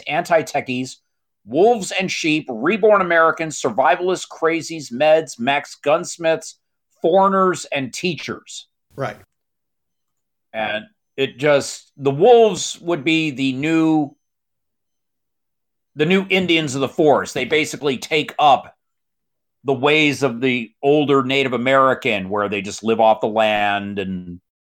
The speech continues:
Speaker 2: They're survi-, well, they really are the survivalists, except not the survivalists. They're just, the, the, the difference between the two is the survivalists are, uh, just stay away from us.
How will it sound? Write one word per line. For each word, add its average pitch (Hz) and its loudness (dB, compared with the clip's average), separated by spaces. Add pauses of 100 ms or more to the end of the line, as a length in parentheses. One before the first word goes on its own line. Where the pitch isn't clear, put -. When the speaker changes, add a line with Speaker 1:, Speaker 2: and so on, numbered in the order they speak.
(320)
Speaker 2:
They're 240 0
survi-, 247 -4
well, 185 2
they 196 2
really 202 0
are 185 0
the 170 -6
survivalists, 147 -4
except 135 -8
not 151 -8
the 135 -8
survivalists. 135 -4 (420)
They're 143 -4
just, 151 -6
the, 143 -4
the, 160 -4
the 180 -8
difference 247 -2
between 226 -6
the 165 -4
two 202 -2
is 147 -4
the 156 -8
survivalists 160 -4
are, 139 -2 (320)
uh, 135 0
just - -12
stay 208 2
away 170 2
from 151 -6
us. - -8